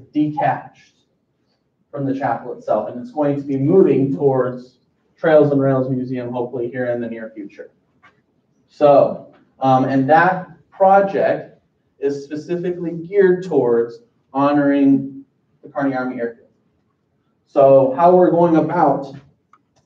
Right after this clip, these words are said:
behind the Family History Center and the Trails and Rails Museum, we have our Pioneer, I'm gonna say Pioneer Village, we have our Pioneer little village that we have there. And then the other side of that back property,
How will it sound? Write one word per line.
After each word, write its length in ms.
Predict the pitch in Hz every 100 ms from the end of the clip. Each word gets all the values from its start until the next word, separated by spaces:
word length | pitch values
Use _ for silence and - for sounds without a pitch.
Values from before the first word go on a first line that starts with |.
| _
behind 300 | 143 147 151
the 100 | 139
Family 240 | 147 143 135
History 280 | 147 151 151
Center 520 | 139 139 - - - _
and 100 | 139
the 40 | 127
Trails 280 | 147 135
and 100 | 139
Rails 240 | 131 131 131
Museum, 360 | 127 131 139
we 100 | 123
have 180 | 131 139
our 160 | - -
Pioneer, 640 | 175 175 175 170 170 - _ _
I'm 60 |
gonna 120 | 123 123
say 120 | 117
Pioneer 400 | 123 113 113 110
Village, 300 | 117 117 123
we 100 | 127
have 100 | 127
our 140 | 127
Pioneer 760 | 127 151 151 151 143 143 - - -
little 260 | 147 131
village 300 | 151 147 139
that 140 | 143 135
we 100 | 135
have 340 | 135 131 127
there. 380 | 131 127 127 - _ -
And 80 | 131
then 180 | 131
the 120 | 143 147
other 240 | 175 175
side 280 | 170 151 147
of 80 | 143
that 200 | 131 143
back 280 | 139 135
property, 500 | 147 135 131 120 117